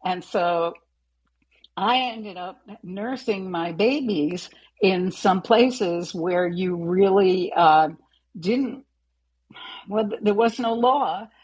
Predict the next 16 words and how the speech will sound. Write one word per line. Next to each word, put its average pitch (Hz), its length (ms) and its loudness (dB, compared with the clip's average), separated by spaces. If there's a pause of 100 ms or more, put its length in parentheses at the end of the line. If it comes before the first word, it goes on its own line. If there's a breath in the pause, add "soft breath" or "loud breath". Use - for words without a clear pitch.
(280)
against 196 640 -10
that 202 320 0
either 220 500 -4
at 170 160 -8
the 175 100 -10
time, 175 540 -4
but 170 320 0
it 196 140 -2
was 185 240 -6
just 214 260 -6
like 190 260 0
no 180 280 -4
one 196 340 -4
did 254 220 0
it. - 180 -4 (400)
Like, 185 440 4